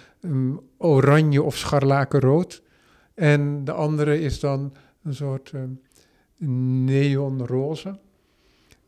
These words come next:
En je zou denken dat dat toch heel andere kleuren zijn, maar omdat ze zo,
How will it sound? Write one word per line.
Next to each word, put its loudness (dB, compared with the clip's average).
En -2
je -2
zou 4
denken 2
dat 2
dat -2
toch -4
heel 2
andere 2
kleuren 4
zijn, 0
maar 0
omdat 2
ze -4
zo, 4